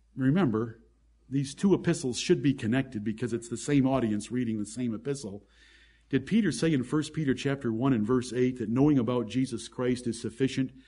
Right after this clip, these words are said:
to cause you to rejoice with joy unspeakable and full of glory? Uh, you mean before he gets here?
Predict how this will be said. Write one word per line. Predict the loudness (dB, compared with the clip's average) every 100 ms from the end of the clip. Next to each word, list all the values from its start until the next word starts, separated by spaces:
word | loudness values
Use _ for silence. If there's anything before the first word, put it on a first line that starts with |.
| _ _ _
to | -10
cause | -8 -4 -2 -2 -2 -2
you | -2
to | -4
rejoice | -6 -4 2 2 2 0
with | -2 -2 -6 -20 _ _ _ _ _ _ _ _ _ _ _ _ _ _ _ -16
joy | 0 4 6 4
unspeakable | 2 0 2 2 2 0 0
and | 0 0 0 -2 -10 -20 _ _ -20 -20 -20 -20 -20 _
full | -6 0 2
of | 2
glory? | 2 2 2 -2
Uh, | -8 -10 -14 -6
you | 0
mean | 2
before | 2 2
he | 2
gets | 2 0
here? | 0 0